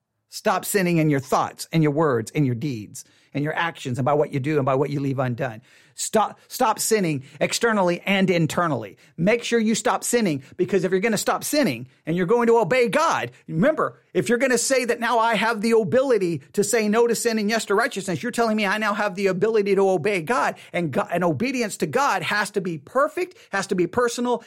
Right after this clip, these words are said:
has to be exact, has to be entire, and has to be perpetual. And you're never going to be that. I can give you three scriptures. Love the Lord thy God with all your heart, mind, body, and soul. Love your neighbor as yourself, and be holy as God is holy. You've never pulled that off.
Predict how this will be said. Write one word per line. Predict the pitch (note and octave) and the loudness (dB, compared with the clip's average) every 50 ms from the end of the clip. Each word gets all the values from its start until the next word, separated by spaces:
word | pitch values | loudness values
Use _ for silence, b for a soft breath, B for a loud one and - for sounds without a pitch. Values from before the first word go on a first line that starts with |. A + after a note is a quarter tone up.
| B | B
has | B G3 F#3+ F3+ | B -6 -6 -4
to | - G3 | -4 -2
be | E3+ E3+ D#3+ | -2 0 -2
exact, | D3+ D3+ C#3+ C3+ A3 G#3+ A3+ A3 A3 - b b b | -2 -4 -2 -2 -2 0 0 -4 -6 -8 b b b
has | - F#3+ F#3 - | -6 -6 -4 -4
to | F#3+ | -4
be | F3 F3 E3+ | -2 0 0
entire, | D#3 D3 - - F#3+ F#3 F#3 F#3 F#3+ F3 B B B | -2 0 0 0 0 0 2 0 0 -2 B B B
and | D3 C#3 C3+ | -10 -8 -6
has | F3+ E3+ - | -8 -6 -4
to | - F#3 | -4 -2
be | D3+ E3+ D#3+ | -2 -2 -4
perpetual. | - F3+ C3 - C#3+ A#2 - - - - C#2 - - _ _ _ _ _ _ _ _ _ _ _ _ _ _ - | -4 -6 -4 -4 -4 -6 -6 -8 -14 -16 -16 -16 -20 _ _ _ _ _ _ _ _ _ _ _ _ _ _ -14
And | E3+ F3 F3 | -12 -10 -8
you're | - B2 | -8 0
never | A#2+ D3+ B3+ E4+ C#4+ G3+ G#3 | 2 2 2 2 2 0 0
going | E3+ D3 E3 D#3+ D3 | 2 2 0 0 0
to | C3 | -2
be | B2+ C#3 A#2 G#2 | -2 -4 -6 -8
that. | G2+ G2+ - - | -10 -14 -12 -8
I | D#3 - | -6 -6
can | F#3 E3+ | -4 -4
give | E3 F#3 F#3 | -4 -2 -4
you | F#3+ | -4
three | F#3 - - D4 C#4 | -6 -2 -2 -2 -2
scriptures. | - - A3 E3 C3 - B2 A#2+ B B B B | 0 -2 -2 -4 -2 -6 -8 -8 B B B B
Love | D3+ F#3 G#3 G3+ | 0 0 2 2
the | G#3 G3 | 2 2
Lord | G#3 A3+ A3 | 2 2 2
thy | G#3 G#3+ G#3+ | 0 0 0
God | G3 A3 G#3+ | 0 0 0
with | A3 G3+ | 0 0
all | G#3 G#3+ | 0 2
your | G#3 G3+ | 2 0
heart, | F3 A3+ G#3+ A3 | 0 0 0 0
mind, | A3+ A3+ G#3+ | 0 0 0
body, | F#3 A3 A3 A3 A3 | 0 0 0 0 0
and | G#3 - | -2 0
soul. | - C4+ C#4+ C#4+ C#4 B B - | 0 0 2 0 0 B B -4
Love | F3+ F#3+ | -2 -2
your | F#3+ G3 | -2 -2
neighbor | G3+ A3 A3+ A3 A3 | -2 0 0 2 0
as | G#3+ E3+ | 0 0
yourself, | F#3+ F#3+ - - C4 C4+ C4 B3+ - - - | -2 -2 -2 0 0 0 0 -2 -4 -6 -4
and | E3 F3+ | -2 0
be | E3 F3+ | 0 2
holy | D#3 F3+ A3+ A#3+ A#3+ A#3 G#3+ | 2 4 4 4 4 4 2
as | G3 D3 | 2 2
God | - F#3+ F3+ F#3+ | 2 0 0 0
is | F#3 D#3+ | -2 -2
holy. | - C3+ A2 G2+ G2+ B2 b b b | -4 -4 -4 -4 -8 -16 b b b
You've | - D#3+ D3 C#3+ | -6 -6 -2 0
never | F#3 G#3 G#3+ A3+ G#3+ | 0 0 2 0 0
pulled | - A3+ A3 A3+ G3+ | 2 2 2 4 4
that | G#3+ G3+ G3+ A3+ | 2 2 2 2
off. | A#3 G#3+ D3 - | 2 0 -2 -4